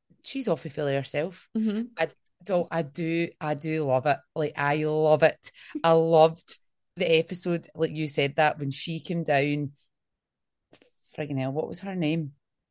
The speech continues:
Speaker 1: The Irish woman.
Speaker 2: Diane.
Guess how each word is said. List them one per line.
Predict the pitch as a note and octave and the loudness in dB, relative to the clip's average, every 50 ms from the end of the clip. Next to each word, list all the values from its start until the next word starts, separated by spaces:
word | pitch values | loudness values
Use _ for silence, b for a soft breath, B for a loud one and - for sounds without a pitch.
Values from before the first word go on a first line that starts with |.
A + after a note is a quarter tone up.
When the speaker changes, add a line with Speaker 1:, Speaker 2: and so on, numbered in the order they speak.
| _ _ - | _ _ 2
Speaker 1:
The | D#3+ | 4
Irish | D#3 D#3+ F3 E3+ F3+ F3 - - - | 4 4 4 2 0 -4 -4 -6 -6
woman. | F#3+ F3+ F3+ D#3+ C#3 - _ _ _ _ _ _ _ _ _ _ _ _ _ _ _ _ _ _ _ _ _ _ | -2 0 0 0 -2 -6 _ _ _ _ _ _ _ _ _ _ _ _ _ _ _ _ _ _ _ _ _ _
Speaker 2:
Diane. | - G#3+ G#3 G3 G#3 G3+ G3+ G#3+ A#3 A3+ G3+ | -2 0 2 4 6 6 8 8 6 4 2